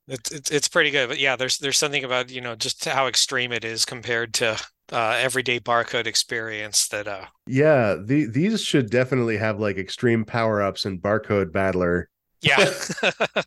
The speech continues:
Speaker 1: Gotta get, gotta get the tiger, tiger barcodes handheld, uh.
Speaker 2: <laughs>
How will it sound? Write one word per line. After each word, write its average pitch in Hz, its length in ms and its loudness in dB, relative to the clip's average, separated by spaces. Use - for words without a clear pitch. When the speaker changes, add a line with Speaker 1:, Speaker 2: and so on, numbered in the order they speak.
Speaker 1:
Gotta 135 160 0
get, 143 300 -10
gotta 127 180 0
get 127 120 -4
the 123 80 -6
tiger, 120 520 -2
tiger 123 280 0
barcodes 113 520 -2
handheld, 110 460 -4
uh. 123 200 -2
Speaker 2:
<laughs> - 840 0